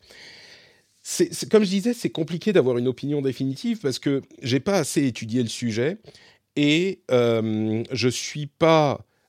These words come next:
euh, certain de savoir à quel point le système actuel est viable sur le long terme. Je crois que instinctivement, comme beaucoup d'autres, on se dit, bah,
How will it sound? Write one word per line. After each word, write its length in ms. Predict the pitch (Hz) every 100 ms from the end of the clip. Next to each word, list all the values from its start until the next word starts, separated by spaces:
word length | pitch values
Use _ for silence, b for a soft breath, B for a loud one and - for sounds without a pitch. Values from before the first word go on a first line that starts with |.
| _ - -
euh, 400 | 113 107 101 101
certain 720 | - 131 - - 143 175 190 - -
de 220 | 117 127
savoir 640 | - 127 110 123 147 175 139
à 140 | 135
quel 260 | - 156 147
point 260 | - 160
le 120 | 135 107
système 440 | - 110 - 110
actuel 600 | 107 - - 139 160 175 -
est 100 | 107
viable 480 | 98 113 139 156
sur 220 | - 123 104
le 100 | 107
long 180 | 98
terme. 360 | 90 90 71 65 - B B B
Je 80 | -
crois 140 | - 160
que 120 | -
instinctivement, 960 | 147 165 - 175 156 156 139 151 151 151 b b b
comme 280 | 113 104 98
beaucoup 380 | 123 147 -
d'autres, 560 | 127 139 139 127 - - b b -
on 120 | 113
se 180 | - 120
dit, 540 | 110 113 131 131 120
bah, 420 | 120 110 107 104